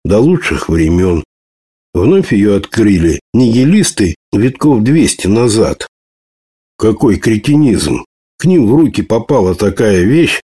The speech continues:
а они ее законсервировали. Но они ее изучили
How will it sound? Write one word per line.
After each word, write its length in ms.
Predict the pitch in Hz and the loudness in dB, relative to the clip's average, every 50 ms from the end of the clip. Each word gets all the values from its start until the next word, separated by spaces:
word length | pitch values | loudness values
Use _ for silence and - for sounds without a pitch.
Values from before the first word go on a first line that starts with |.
| - - | -8 -4
а 140 | 120 123 | -2 0
они 320 | 127 135 151 147 123 117 113 | 2 2 2 2 2 2 2
ее 180 | 113 120 117 | 2 2 2
законсервировали. 1200 | 101 113 117 120 131 117 104 - - 147 139 135 127 110 101 95 87 78 78 78 76 78 73 - - _ _ _ _ _ _ _ _ _ _ - | 2 0 0 0 0 -2 0 0 0 0 2 2 2 2 2 0 0 -2 -2 -2 -2 -2 -4 -6 -8 _ _ _ _ _ _ _ _ _ _ -2
Но 160 | 135 143 139 | 0 2 2
они 280 | 135 143 175 185 165 | 2 2 2 2 2
ее 300 | 160 160 160 170 165 165 160 | 2 2 2 2 2 2 2
изучили 840 | 151 175 185 165 165 - - - 175 127 92 80 78 - - - | 2 2 0 0 -2 -2 -2 0 2 2 2 2 0 -2 -4 -6